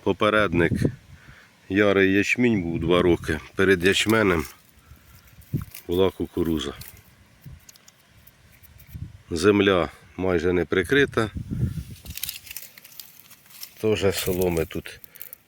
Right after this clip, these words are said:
є рештки. Та ну який ячмінь ярий був. Давав там пару,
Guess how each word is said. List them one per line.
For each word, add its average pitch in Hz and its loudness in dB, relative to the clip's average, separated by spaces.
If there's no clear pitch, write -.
є 90 2
рештки. 87 0
Та 170 -4
ну 151 -2
який 110 0
ячмінь 85 0
ярий 78 0
був. 69 -10
Давав 82 0
там 78 -2
пару, 78 0